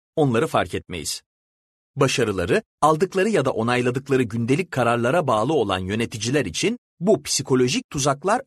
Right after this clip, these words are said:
özellikle tehlikelidir. Bunlar yeni ürün geliştirmeden iktisaplara ve elden çıkarmalara, gelecek yönetim planlamasına kadar her şeye zarar verebilir.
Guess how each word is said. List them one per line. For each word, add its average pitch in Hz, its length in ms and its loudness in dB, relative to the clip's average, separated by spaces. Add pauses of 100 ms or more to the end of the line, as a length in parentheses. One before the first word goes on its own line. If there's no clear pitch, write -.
özellikle 135 600 2
tehlikelidir. 92 680 -6 (600)
Bunlar 233 420 2 (140)
yeni 196 260 2
ürün 185 280 2
geliştirmeden 131 760 0
iktisaplara 165 680 -2
ve 160 80 2
elden 131 340 0
çıkarmalara, 92 680 -2 (300)
gelecek 185 460 0
yönetim 151 400 0
planlamasına 127 720 0
kadar 87 360 -6 (100)
her 269 240 0
şeye 147 280 2
zarar 113 360 0
verebilir. 95 440 -4